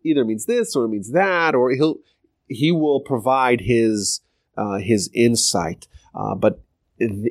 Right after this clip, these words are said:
in that particular commentary, which again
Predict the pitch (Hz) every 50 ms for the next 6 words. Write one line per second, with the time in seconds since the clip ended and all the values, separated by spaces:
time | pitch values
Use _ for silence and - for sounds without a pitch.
0 | - - 139 - - 139 127 117 107 107 123 127 135 143 156 165 - - - -
1 | 151 - 151 139 131 - - 165 165 180 190 185 180 - 127 101 98 95 95 98
2 | 104 123 - _ _ _ _ _ _ _ _ _ _ _ _ _ _ _ - -
3 | _ - 123 113 113 110 120 113 98 -